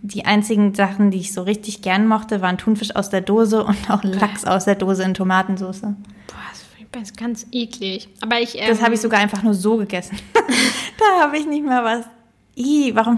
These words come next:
Speaker 1: ich sehe hier gerade
Speaker 2: Ja.
Speaker 1: bei der Suche.
Speaker 2: Mhm.
Speaker 1: Was ist, da, da möchte ich mal bitte die E U fragen, ob sie da
Speaker 2: <laughs>
Speaker 1: bitte noch mal, ich hoffe nicht, dass das das ist, was da drauf steht.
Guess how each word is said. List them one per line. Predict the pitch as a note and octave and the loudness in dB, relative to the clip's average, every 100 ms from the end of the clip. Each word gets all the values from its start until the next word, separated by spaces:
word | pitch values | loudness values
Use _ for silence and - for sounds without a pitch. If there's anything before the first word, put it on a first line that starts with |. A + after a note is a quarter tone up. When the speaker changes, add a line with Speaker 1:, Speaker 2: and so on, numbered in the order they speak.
| A3 - | 0 -10
Speaker 1:
ich | - | -12
sehe | - A3 | -4 -2
hier | G#3 G#3+ | 0 0
gerade | - F#3 F3+ F#3 A3 G#3+ - - | 0 -2 0 2 0 -2 -14 -16
Speaker 2:
Ja. | G#3 - - - _ _ | -16 -16 -20 -20 _ _
Speaker 1:
bei | - F#3+ | -2 4
der | G3+ G3+ | 4 4
Suche. | G#3 A#3 A3+ F#3 F#3+ - | 0 -2 -2 -2 0 0
Speaker 2:
Mhm. | A3 - - - _ _ _ _ _ _ _ _ _ | -2 -4 -10 -20 _ _ _ _ _ _ _ _ _
Speaker 1:
Was | F#3+ G#3+ G#3+ - - | -6 -4 -4 -8 -12
ist, | G#3 - - _ | -12 -12 -18 _
da, | G#3+ | -6
da | G#3 - A#3+ | -4 2 4
möchte | C#4 B3+ B3+ | 6 4 2
ich | G#3 | 2
mal | G#3 G3 | 4 6
bitte | G3 G3 G3 G3 | 4 0 2 0
die | F#3+ - | 0 0
E | |
U | F#3+ A3 | -2 -2
fragen, | - A3 A3+ A#3+ B3 | 0 2 4 2 0
ob | G#3+ | -2
sie | - A#3+ | 0 0
da | G#3+ G3+ A#3+ | 2 2 2
Speaker 2:
<laughs> | |
Speaker 1:
bitte | E4 D#4 G#3+ | -2 -2 0
noch | G#3+ | 0
mal, | A3+ A3 A3 - - - - - - | 2 0 -4 -12 -20 -20 -20 -14 -2
ich | G#3 G#3 | 0 2
hoffe | A#3 A#3 | 0 4
nicht, | A#3+ D4 A3 | 4 4 -2
dass | G3 | -4
das | G3 | -8
das | - F3+ | -8 -10
ist, | - F#3 G3+ - G3+ | -8 -8 -8 -16 -20
was | - - | -20 -12
da | B3+ | -10
drauf | B3+ - A#3+ B3+ | -8 -4 -4 -6
steht. | - B3 C4 | -12 -10 -10